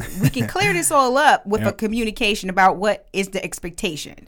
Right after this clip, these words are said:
Speaker 2: Okay.
Speaker 1: and be done with it. So
Speaker 2: Yep.
Speaker 1: that's my plan.
Speaker 2: No, you're absolutely right, and we have some sweet talkers, uh, agreeing. Uh, Duchess Cashmere, oh,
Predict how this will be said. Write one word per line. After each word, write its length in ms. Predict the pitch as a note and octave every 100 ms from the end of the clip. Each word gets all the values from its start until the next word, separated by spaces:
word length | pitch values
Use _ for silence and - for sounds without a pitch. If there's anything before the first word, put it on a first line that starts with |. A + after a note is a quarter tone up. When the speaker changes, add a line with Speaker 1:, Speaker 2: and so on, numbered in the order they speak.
| -
Speaker 2:
Okay. 200 | - E3
Speaker 1:
and 100 | G#3+
be 80 | A#3
done 240 | G3+ F3+
with 140 | D#3 -
it. 180 | - -
So 100 | -
Speaker 2:
Yep. 100 | C#4
Speaker 1:
that's 140 | C#4 G#3
my 300 | F#3 F#3+ F#3
plan. 260 | F#3+ B2+ -
Speaker 2:
No, 140 | F#3+
you're 160 | B3+ C3
absolutely 380 | E3 - F#3 F#3
right, 200 | G#3+ D3+
and 120 | A#2+
we 60 | C3
have 140 | C3+
some 140 | C3+ B2+
sweet 240 | C#3+ D#3
talkers, 480 | D#3+ D3+ D#3 D#3 D3+
uh, 380 | C3 C3 C3+ C3+ C3 _ _ _ _ _ _ _
agreeing. 580 | - C3+ C#3+ G3+ F2 - -
Uh, 220 | G#2+ A#2
Duchess 580 | G#2+ C3 C#3 D#3 E3 - _
Cashmere, 640 | - C3+ C3 C#3 D#3 D#3 -
oh, 220 | D3+ -